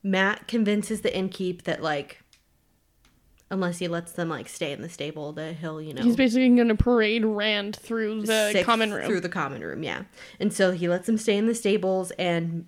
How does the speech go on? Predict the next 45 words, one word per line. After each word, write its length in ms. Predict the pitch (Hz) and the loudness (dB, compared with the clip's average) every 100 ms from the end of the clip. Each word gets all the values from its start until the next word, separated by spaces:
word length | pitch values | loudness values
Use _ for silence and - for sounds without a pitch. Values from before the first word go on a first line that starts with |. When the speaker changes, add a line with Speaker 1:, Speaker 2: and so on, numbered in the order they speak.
| _ _ - | _ _ -2
Speaker 1:
Mat 320 | 185 180 - | 0 0 0
kind 200 | 214 214 | 0 2
of, 80 | 190 | 2
like, 180 | 175 | -2
attempts 400 | 175 - 185 180 - | -4 -2 -2 -2 -8
to 80 | |
care 320 | 175 180 170 170 | -6 -2 -2 0
for 160 | 196 | -2
Rand. 440 | 196 196 196 202 196 - - - - - _ _ _ _ | -2 0 0 -2 -4 -12 -20 -20 -20 -20 _ _ _ _
Rand 540 | 196 190 214 214 220 | -8 4 6 6 6
is 380 | 202 190 170 - - _ - | 4 2 -2 -10 -18 _ -10
really 560 | 180 175 208 214 202 | -8 -4 0 2 0
kind 220 | 180 185 175 | 0 0 0
of 140 | 170 | 0
losing 160 | 175 262 | 4 6
Speaker 2:
He's, 120 | 302 | 6
like, 100 | - | 6
Speaker 1:
it. 100 | 262 | 6
Speaker 2:
in 80 | 226 | 6
and 120 | 214 | 6
Speaker 1:
Who 60 | 214 | 2
Speaker 2:
out. 180 | - | 0
Speaker 1:
Yeah, 160 | 175 160 | 0 0
he's, 220 | 165 180 | -2 -2
like, 140 | 170 - | -2 -2
hallucinating. 720 | 202 208 202 214 190 185 190 | 0 0 2 2 2 2 0
He's 200 | 170 165 | -2 -4
hot. 280 | 190 190 175 | 0 0 0
He's 160 | 165 - | -6 -6
cold. 500 | 190 180 170 170 165 | 0 2 4 2 0
Like, 260 | 135 - - - - _ _ | -4 -6 -20 -20 -20 _ _
he's 240 | 214 233 214 | 0 2 4
all 180 | 185 | 2
over 140 | 160 - | 2 -4
the 80 | - | -8
place. 400 | 143 95 - - - - - | -6 -6 -10 -18 -20 -20 -6
And, 560 | 208 202 185 180 180 180 - | 0 2 4 2 0 -4 -4
um, 580 | 180 160 147 110 202 - _ _ _ _ | -2 -2 -4 -8 -12 -14 _ _ _ _
and 120 | 208 208 | -2 2
then 140 | 202 | 2
upon 320 | 185 196 196 | 0 -2 0
waking 300 | 180 180 196 | 0 -2 -2
up, 160 | 175 175 | -2 -2
there 160 | 185 - | -4 -2
is 300 | 185 180 | -4 -6